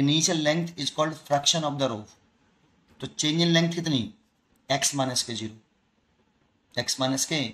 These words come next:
ज़ीरो, मतलब आपका इनिशियल पहले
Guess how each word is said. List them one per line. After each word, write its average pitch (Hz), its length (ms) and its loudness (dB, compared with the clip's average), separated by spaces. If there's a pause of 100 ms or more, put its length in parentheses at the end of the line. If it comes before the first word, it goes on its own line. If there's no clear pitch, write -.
(320)
ज़ीरो, 107 340 -4 (340)
मतलब 165 320 0 (420)
आपका 120 320 4 (440)
इनिशियल 165 500 4
पहले 156 720 4